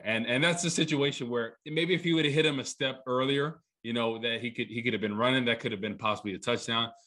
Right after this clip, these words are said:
But hey, it's still great to see these long passes because for the Bears,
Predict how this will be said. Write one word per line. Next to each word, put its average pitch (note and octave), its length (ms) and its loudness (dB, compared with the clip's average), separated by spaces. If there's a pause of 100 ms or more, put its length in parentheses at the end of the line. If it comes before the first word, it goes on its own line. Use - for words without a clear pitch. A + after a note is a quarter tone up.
(180)
But A2 140 0
hey, G#2+ 180 2
it's F#2 260 -4
still C#3+ 320 2
great A#2+ 300 2
to G#2 100 -8
see A#2 220 0
these F#2+ 260 -6
long G2+ 320 -4
passes G#2+ 400 -2
because G#2+ 420 -2 (300)
for C#3+ 80 -2
the A2+ 100 2
Bears, C3 480 2